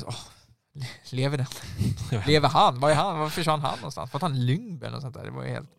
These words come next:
Speaker 1: eh, men, eh, annars så är vi tillbaka där till, eh, ja, efter, eh, efter, när det börjar igen, vilket är typ, eh, vad är det?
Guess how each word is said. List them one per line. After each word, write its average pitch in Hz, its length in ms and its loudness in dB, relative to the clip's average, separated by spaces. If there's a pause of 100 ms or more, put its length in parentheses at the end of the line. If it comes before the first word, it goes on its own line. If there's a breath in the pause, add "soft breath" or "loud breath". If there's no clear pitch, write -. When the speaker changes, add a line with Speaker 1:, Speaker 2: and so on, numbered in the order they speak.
(540 loud breath)
Speaker 1:
eh, 127 680 -2
men, 156 420 -2
eh, 151 240 2 (300)
annars 180 360 4
så 220 60 6
är 202 80 6
vi 185 100 4
tillbaka 160 400 4
där 123 160 4
till, 127 380 0
eh, 123 200 2 (520)
ja, 151 220 8
efter, 139 840 4 (160)
eh, 131 720 0
efter, - 280 -2
när 160 180 2
det 160 60 6
börjar 151 280 6
igen, 143 300 -4
vilket 135 220 0
är 135 140 4
typ, - 400 -6
eh, 123 280 0
vad 131 120 -2
är 143 40 -4
det? - 240 -8